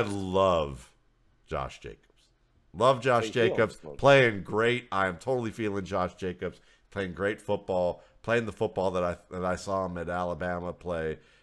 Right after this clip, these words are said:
Speaker 2: Um,
Speaker 1: Is that
Speaker 2: as long as he can stay
Speaker 1: sustainable,
Speaker 2: healthy.
Speaker 1: Matt? Is that
Speaker 2: I
Speaker 1: sustainable?
Speaker 2: The fact that he's done it for more than one game and hasn't gotten hurt,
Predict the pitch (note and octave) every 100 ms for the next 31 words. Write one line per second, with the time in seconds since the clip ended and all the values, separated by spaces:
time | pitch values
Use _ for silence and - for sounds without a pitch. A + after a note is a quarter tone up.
0 | _ D2+ D#2+ F3 E3 F3+ A2 G#2+ G#2 G#3
1 | G#3 G#3+ C3 A#2 G#2 G2 F#2+ A#2+ A#2+ G2
2 | - _ - _ _ _ _ - D3+ B3+
3 | E3+ - G#3 F#3 B2+ D#2 - _ F#2 G2
4 | - G#2+ G#2+ A#2 D3+ F3 F3 C#3+ G#2+ C#3
5 | D3 C#3 - B2 B2 C#3 C3+ B2 C3 C3
6 | A#2 C3 C3+ G#2+ A2+ A2 A2+ A#2 A2+ G2
7 | F2+ A2 C3+ D#3